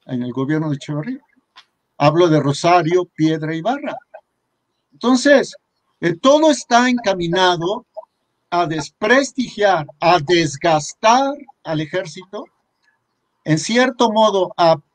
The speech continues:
a, a problematizar la acción de los elementos verdes, de la, de azules y, y, y blancos, o sea, ejército, fuerza aérea y marina, para que en algún momento se diga,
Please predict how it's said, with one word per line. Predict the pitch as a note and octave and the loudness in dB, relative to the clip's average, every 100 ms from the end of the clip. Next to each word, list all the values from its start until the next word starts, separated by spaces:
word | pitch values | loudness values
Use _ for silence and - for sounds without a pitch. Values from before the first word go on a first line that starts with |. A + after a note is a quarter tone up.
| _ | _
a, | E3 D#3 D#3 D#3 D#3 D#3 D#3 D#3 - | 2 4 6 4 2 2 2 0 -2
a | E3 D3+ D3 C#3 C3+ C3 _ _ _ _ _ _ _ _ _ _ _ _ _ _ - _ | 0 0 0 -4 -8 -12 _ _ _ _ _ _ _ _ _ _ _ _ _ _ -20 _
problematizar | A#3+ G#3+ G3+ G#3 G3 G3 F#3 G3 F3+ - A#3 A#3 A#3+ | 2 4 2 -2 0 0 -2 -6 -12 -4 0 0 -2
la | G3 E3+ | -6 -8
acción | D3+ G3 G3 | -8 -10 -10
de | F#3 | -8
los | E3 D3+ D3+ | -10 -12 -12
elementos | C#3+ D#3+ F3+ F3 E3+ D3+ C3+ | -10 -8 -8 -10 -14 -14 -4
verdes, | F3 F#3 F3+ F#3+ E3+ | 0 0 -2 -6 -4
de | D3+ | -4
la, | C#3 C3 B2+ | -4 -6 -6
de | C3+ | -8
azules | C#3+ F3+ F#3+ F3+ F3+ F3+ - | -6 -4 -4 -2 -2 -2 -8
y, | C#3 C3 | -10 -10
y, | C3+ B2+ C3 B2+ | -8 -8 -8 -8
y | B2+ | -4
blancos, | D#3 F3+ F#3 G#3+ - B2 | -4 -4 -6 -14 -12 -16
o | |
sea, | - C#3 C3 C3 _ _ | -8 -4 -4 -6 _ _
ejército, | C3 C#3 F3 E3+ F#3 - G3 F#3+ - _ | -6 0 0 0 -8 0 2 2 -4 _
fuerza | C#3 D3+ D3+ D3+ | -4 -4 0 0
aérea | D#3+ D#3 D3+ D3 | 2 2 0 0
y | D3 | -2
marina, | C3+ C#3+ G3+ G#3+ C#4 - _ _ _ _ _ _ _ _ - | 0 0 2 0 0 -4 _ _ _ _ _ _ _ _ -4
para | F3+ F#3 E3+ | 0 0 -2
que | F#3+ F#3 F3+ F3 - | 0 2 2 0 -4
en | F3+ F3+ | -4 -2
algún | G3 B3 | 0 2
momento | A#3+ A3+ A#3 A#3 A3 | 2 2 -2 -6 -10
se | - G3 | -6 -6
diga, | A3 G#3 G#3 | -6 0 0